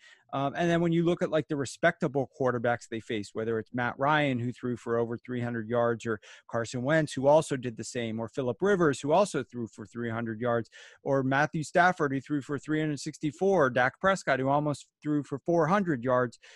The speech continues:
Like, you're talking about all these guys put up numbers against that defense. Now they have so many new pieces back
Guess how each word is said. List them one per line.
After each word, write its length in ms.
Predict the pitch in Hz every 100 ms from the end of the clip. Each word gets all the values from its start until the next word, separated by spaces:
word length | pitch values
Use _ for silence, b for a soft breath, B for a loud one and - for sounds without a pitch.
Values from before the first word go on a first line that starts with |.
| B
Like, 160 | 147 131
you're 100 | 170
talking 200 | 185 175
about 160 | 160 -
all 180 | 147
these 180 | 165 160
guys 320 | 135 139 143
put 240 | - _ 147
up 140 | 135 -
numbers 420 | 127 135 135 127
against 300 | 120 127 117
that 160 | 123 107
defense. 380 | 131 123 117 -
Now 160 | 127
they 60 | 131
have 100 | 127
so 180 | - 139
many 200 | 135 123
new 200 | 127 131
pieces 460 | - 143 135 131
back 260 | - 123